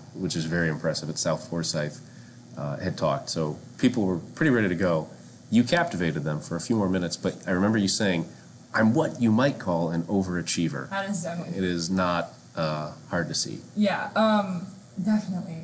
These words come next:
Speaker 2: definitely. Sometimes I'm a little, in a little over my head when it gets busy, but it's fun otherwise.
Speaker 1: <laughs>
Speaker 2: Um, but academic team, we just qualified for districts.
Speaker 1: Oh, man.
Speaker 2: So that's exciting. I think that'll be in the next couple of weeks. Um, but after that, I'm playing tennis.
Speaker 1: Okay.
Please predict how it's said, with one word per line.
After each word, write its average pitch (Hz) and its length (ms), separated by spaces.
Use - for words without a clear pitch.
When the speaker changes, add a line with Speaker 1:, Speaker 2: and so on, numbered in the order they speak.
Speaker 2:
definitely. 175 580
Sometimes 302 480
I'm 247 60
a 240 60
little, 233 160
in 220 120
a 214 80
little 202 160
over 185 140
my 175 100
head 165 200
when 156 100
it 156 40
gets 156 140
busy, 151 300
but - 280
it's 202 200
fun 208 180
otherwise. 160 640
Speaker 1:
<laughs> - 20
Speaker 2:
Um, 180 520
but 190 140
academic 226 380
team, 208 400
we 190 80
just 185 200
qualified 175 440
for 170 100
districts. - 680
Speaker 1:
Oh, 98 60
man. 78 300
Speaker 2:
So - 260
that's 165 240
exciting. 151 420
I 170 60
think 175 160
that'll 170 180
be 165 60
in 165 60
the 156 60
next 165 180
couple 165 200
of - 160
weeks. - 240
Um, 196 580
but 202 140
after 240 240
that, 226 180
I'm 208 100
playing 208 200
tennis. - 480
Speaker 1:
Okay. 95 160